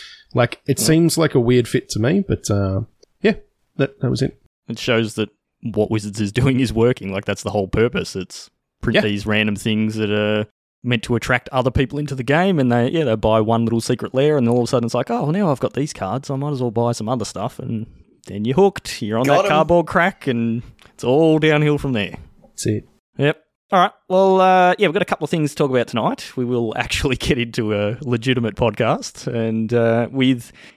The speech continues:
Speaker 2: Eldraine about to be released, we have the pre-release on this weekend. So, you know, the usual pre-releases, sealed events all weekend, some two-headed giants, all that sort of stuff. We thought we'd have a look at the Eldraine limited archetypes, as we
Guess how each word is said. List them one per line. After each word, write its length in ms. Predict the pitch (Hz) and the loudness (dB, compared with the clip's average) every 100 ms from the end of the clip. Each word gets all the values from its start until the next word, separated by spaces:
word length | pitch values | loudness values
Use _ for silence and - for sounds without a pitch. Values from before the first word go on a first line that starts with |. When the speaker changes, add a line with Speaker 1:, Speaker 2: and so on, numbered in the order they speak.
| _ | _
Speaker 2:
Eldraine 920 | 139 170 190 156 143 139 131 127 117 110 _ _ | 0 2 2 2 4 4 4 4 2 -2 _ _
about 380 | - 104 117 131 | -8 0 0 0
to 80 | 135 | -4
be 120 | 113 | -4
released, 400 | 101 95 110 - | -2 -4 -6 -4
we 100 | 120 | -4
have 140 | 113 104 | -4 -6
the 80 | - | -10
pre-release 1000 | - 131 139 131 120 107 101 - - - _ | -8 -2 0 2 2 0 -2 -6 -12 -16 _
on 380 | 113 104 101 98 98 | -8 -6 -4 -6 -6
this 220 | - - | -6 -4
weekend. 520 | 135 - 107 107 95 | -4 -4 -6 -6 -8
So, 200 | - 98 | -8 -6
you 460 | 98 95 95 - 104 | -6 -8 -12 -12 -8
know, 100 | 113 | -8
the 140 | 107 | -6
usual 520 | 104 107 104 101 101 - _ _ - | -6 -4 -4 -6 -8 -12 _ _ -2
pre-releases, 800 | 139 139 135 135 - 131 127 123 | 2 4 4 2 0 0 0 0
sealed 260 | 139 135 | 2 2
events 300 | 127 131 127 | 2 0 -2
all 200 | - 135 | -2 0
weekend, 600 | 127 113 127 123 123 120 113 | 2 2 2 2 2 0 -2
some 160 | 113 | -4
two-headed 320 | 107 123 113 107 | 0 0 0 0
giants, 380 | 110 110 107 | 0 0 -2
all 60 | 113 | -4
that 120 | 107 | -4
sort 120 | - | -6
of 60 | 101 | -10
stuff. 460 | - 104 104 - - _ _ _ | -6 -4 -6 -10 -20 _ _ _
We 220 | 113 113 | -4 -4
thought 220 | 113 143 143 | -2 -2 0
we'd 140 | 131 | -2
have 120 | 135 | -2
a 20 | 127 | -2
look 180 | 139 - | -4 -4
at 180 | 123 - | -8 -6
the 180 | 117 - | -8 -4
Eldraine 600 | 123 135 131 127 127 123 | -2 -2 -2 0 0 -2
limited 440 | 117 120 131 135 | -2 -2 -2 -4
archetypes, 580 | 113 143 - - 90 - | -4 -6 -6 -6 -8 -8
as 140 | 104 107 | -10 -8
we 340 | 104 98 | -8 -8